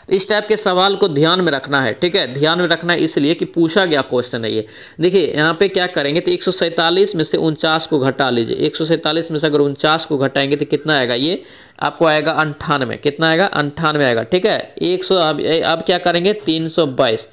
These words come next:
तीन सौ बाईस में से एक सौ सैंतालीस को घटाएंगे तो आपको आएगा कितना, एक सौ पचहत्तर। फिर यहाँ पे क्या करेंगे, तीन सौ बाईस आपका लास्ट में से आपको घटा लेना है कितना, उनचास, ठीक है। ध्यान में रखना इस टाइप का क्वेश्चन को, ठीक है, यही विधि है बनाने का।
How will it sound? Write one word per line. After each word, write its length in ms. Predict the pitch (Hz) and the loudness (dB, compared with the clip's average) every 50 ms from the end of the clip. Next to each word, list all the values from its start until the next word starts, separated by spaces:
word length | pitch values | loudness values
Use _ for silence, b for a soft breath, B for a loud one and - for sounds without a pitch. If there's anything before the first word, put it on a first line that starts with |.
| B B B B B B | B B B B B B
तीन 180 | - 170 175 170 | 0 0 0 2
सौ 160 | 165 185 170 | 0 -2 0
बाईस 380 | 151 151 160 165 175 175 175 170 | 2 2 4 4 4 2 0 -2
में 80 | 160 | -2
से 120 | 151 - 165 | 0 0 -2
एक 120 | 160 160 | -2 -2
सौ 100 | - 165 | -2 -4
सैंतालीस 480 | 151 - 156 147 - 147 147 151 143 - | 0 0 -2 0 0 0 0 0 -2 -2
को 140 | - - | -2 -2
घटाएंगे 340 | 143 131 - - - 135 156 | -2 0 0 -2 -2 0 0
तो 120 | 156 - 156 | 0 0 -2
आपको 180 | 139 - 165 | 0 2 2
आएगा 180 | 156 156 156 156 | 2 2 2 0
कितना, 320 | - 165 151 165 175 180 - | 0 -2 -2 0 -2 -2 0
एक 160 | - 160 151 - | 0 -2 -2 0
सौ 120 | - 156 | -2 -2
पचहत्तर। 680 | - - 143 135 - 143 135 - - - 120 - - B B B B B B - | 0 0 -2 -2 0 -2 -2 -2 -2 -2 -4 -4 -4 B B B B B B -2
फिर 120 | - 170 175 | 0 2 4
यहाँ 180 | 180 180 175 | 4 4 4
पे 100 | 160 185 | 2 2
क्या 160 | 175 185 175 175 | 2 2 0 0
करेंगे, 340 | 170 175 170 170 170 185 | 2 0 0 0 0 0
तीन 280 | 190 185 175 160 160 160 | -2 0 0 0 0 0
सौ 160 | 156 - 170 | 0 -2 0
बाईस 340 | 156 147 160 160 165 165 165 | 0 2 2 2 2 2 0
आपका 220 | 160 156 - 160 | -2 -2 0 0
लास्ट 440 | 151 147 147 151 165 180 185 175 - | 0 2 2 4 4 2 2 0 -2
में 80 | 160 156 | -4 -2
से 100 | 156 165 | 0 -2
आपको 200 | 147 - 156 147 | -2 0 0 0
घटा 240 | 139 139 139 - 139 | 0 0 0 2 2
लेना 200 | 135 135 139 151 | 2 2 2 0
है 60 | 147 | 0
कितना, 280 | - 151 147 - 175 | 0 -2 -2 -2 -4
उनचास, 680 | 175 - - 143 139 135 131 - - 127 113 107 - - - | -4 -4 -2 -4 -2 -4 -4 -2 0 0 0 0 -2 -6 -8
ठीक 140 | - - - | -6 -4 -2
है। 180 | 196 196 151 131 | -2 -4 -4 -4
ध्यान 300 | 127 143 151 170 196 196 | -2 0 2 2 2 2
में 100 | 202 180 | 2 2
रखना 220 | 180 170 175 170 | 2 2 2 0
इस 140 | 147 143 - | 0 2 0
टाइप 160 | 151 143 143 | 0 -2 0
का 60 | 151 | -2
क्वेश्चन 380 | 139 - 135 135 - - 123 117 | -2 0 0 0 0 0 -4 -2
को, 100 | 113 113 | -2 -2
ठीक 220 | 110 - 165 170 | 0 0 0 2
है, 100 | 175 147 | 2 2
यही 160 | 139 151 160 | 2 2 2
विधि 320 | 160 143 156 151 143 156 156 | 2 0 0 0 2 2 0
है 60 | 147 | 2
बनाने 340 | 135 143 143 143 143 143 143 | 2 0 0 0 0 0 0
का। 160 | 143 190 214 | 0 -2 -2